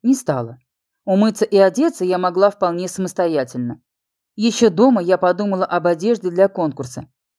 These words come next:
Вначале хотела взять платье, но, подумав, выбрала брюки и брючные костюмы.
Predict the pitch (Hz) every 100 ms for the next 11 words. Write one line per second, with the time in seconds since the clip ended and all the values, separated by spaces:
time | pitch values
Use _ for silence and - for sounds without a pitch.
0 | _ - 160 180 - 302 277 - 185 262
1 | 294 196 214 233 190 151 127 139 139 _
2 | _ _ - 294 285 190 175 247 190 -
3 | 185 202 190 190 175 214 247 220 170 185
4 | 202 185 180 180 170 - 147 127 123